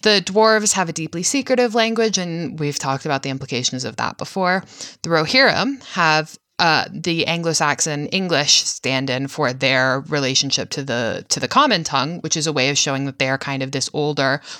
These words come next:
less refined version of the average, quote unquote, average man in, uh, Middle-earth. And of course, the Gondorim have their own striations in language, use it with the nobility using Sindarin, the,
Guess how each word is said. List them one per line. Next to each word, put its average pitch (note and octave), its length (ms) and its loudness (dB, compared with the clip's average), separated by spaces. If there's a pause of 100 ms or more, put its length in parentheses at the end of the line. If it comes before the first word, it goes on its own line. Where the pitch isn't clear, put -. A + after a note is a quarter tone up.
(120)
less - 280 0
refined A#3 440 2
version D3+ 420 2
of C3+ 300 0
the C3+ 180 -4
average, C#3 520 0
quote C#3+ 240 -2
unquote, C3 340 -2
average D3+ 480 0
man A#2+ 360 -4 (260)
in, C3 440 -2 (280)
uh, A#2+ 280 2
Middle-earth. D#3+ 600 2
And G3 220 2
of E3+ 100 -2
course, D#3+ 220 0
the D#3+ 80 -6
Gondorim C#3 560 0
have C3+ 460 -4 (180)
their G#3+ 180 2
own A3+ 360 4
striations D3 600 2
in C#3 120 -4
language, C3 480 0
use B2+ 240 -2
it C3 140 -6
with C#3+ 200 -2
the C#3 80 -8
nobility B2+ 400 -4
using B2 520 -6
Sindarin, A#3 680 0 (320)
the, D3+ 480 -2